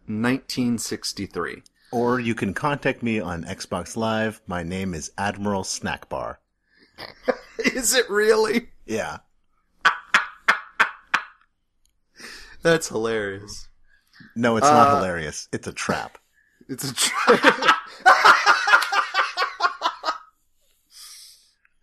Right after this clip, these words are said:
Speaker 1: Bravo.
Speaker 2: Oh,
Speaker 1: Wow.
Speaker 2: man. We may not be closer to the truth, but we're definitely closer to the truth in comedy by Del Close.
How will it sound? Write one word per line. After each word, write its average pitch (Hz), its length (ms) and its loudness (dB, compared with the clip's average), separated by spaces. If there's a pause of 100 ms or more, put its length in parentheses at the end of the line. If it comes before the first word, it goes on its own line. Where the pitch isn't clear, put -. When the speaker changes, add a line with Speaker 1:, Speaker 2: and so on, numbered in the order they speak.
(880)
Speaker 1:
Bravo. 135 960 4
Speaker 2:
Oh, 107 180 2
Speaker 1:
Wow. 139 400 6
Speaker 2:
man. 107 60 -8
We 139 140 4
may 180 180 6
not 175 180 4
be 160 140 0
closer 131 400 0
to 120 80 2
the 104 100 2
truth, 104 340 -4
but 110 100 -4
we're 110 140 0
definitely 123 420 0
closer 110 360 -4
to - 120 -6
the 85 120 -6
truth - 340 -4
in 82 140 -8
comedy 80 440 -8
by 71 200 -6
Del 71 220 -6
Close. - 500 -12